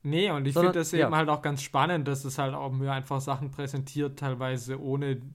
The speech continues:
Speaker 1: dass ich weiß, wie der Film ungefähr dazu steht. Also, wie
Speaker 2: Ja.
Speaker 1: gesagt, ich find das gerade eben auch mit diesen Macho-Allüren von Mark Ruffalo irgendwie so spannend.
Speaker 2: Oh.
Speaker 1: Also, wo ich halt sage, okay, das wär jetzt irgendwie super easy,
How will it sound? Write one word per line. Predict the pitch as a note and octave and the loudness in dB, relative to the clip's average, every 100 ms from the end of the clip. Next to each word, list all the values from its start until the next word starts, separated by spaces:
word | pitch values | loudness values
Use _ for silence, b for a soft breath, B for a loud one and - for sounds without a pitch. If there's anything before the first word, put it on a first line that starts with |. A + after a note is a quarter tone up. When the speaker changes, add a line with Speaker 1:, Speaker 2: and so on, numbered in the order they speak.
| - | -6
Speaker 1:
dass | C3+ C3+ | -6 -4
ich | C3+ - | -10 -4
weiß, | B2+ B2 B2 - C3 | -2 -2 -2 -8 -8
wie | B2+ | -4
der | C3 B2+ | -2 -4
Film | B2+ C#3 C3 C#3+ | -4 -2 -2 -4
ungefähr | A#2+ A#2 - C3 C3 | -12 -12 -14 -10 -10
dazu | A#2+ - B2+ | -10 -10 -10
steht. | - C#3+ A#2 - - | -8 -10 -12 -16 -8
Also, | B2 A#2 B2+ A#2+ b b b | -6 -4 -6 -6 b b b
wie | - | -6
Speaker 2:
Ja. | D#3+ | -4
Speaker 1:
gesagt, | C#3 C3+ | -2 -4
ich | C3+ | -6
find | - C#3 | -6 -4
das | C#3 C3+ | -4 0
gerade | C3+ C#3+ | 2 2
eben | C3+ C3 | 0 -2
auch | B2 | -4
mit | B2+ | -4
diesen | B2 C3 | -4 -4
Macho-Allüren | B2 - C3+ A#2 A2 B2 A#2+ | -4 -4 -6 -6 -6 -6 -6
von | - A#2 | -6 -4
Mark | A#2 A#2+ | -4 -4
Ruffalo | C3+ C3+ A2 G#2 A2+ | -6 -4 -6 -8 -8
irgendwie | G#2+ G2+ A2 | -12 -14 -12
so | C3+ | -12
spannend. | C3+ - A2+ A#2+ | -10 -8 -10 -2
Speaker 2:
Oh. | C3 C3+ E3+ B B | 2 2 0 B B
Speaker 1:
Also, | - C3+ C3 C#3 C#3 C3 B B _ | -2 0 0 0 0 -2 B B _
wo | B2+ C#3 | -2 0
ich | C#3+ | 0
halt | C#3 | 0
sage, | C#3 C3+ | 0 -2
okay, | C3+ F3 E3+ B2 b b _ | -2 2 2 0 b b _
das | D#3+ C3 A#2 | -14 -8 -4
wär | C#3 | -2
jetzt | C#3 | -2
irgendwie | D3 C3+ | -2 -2
super | C3+ E3 - F3 | -2 -4 0 0
easy, | E3+ D#3 D3 E3+ F#3 F#3+ | 0 -4 -2 -4 -2 -4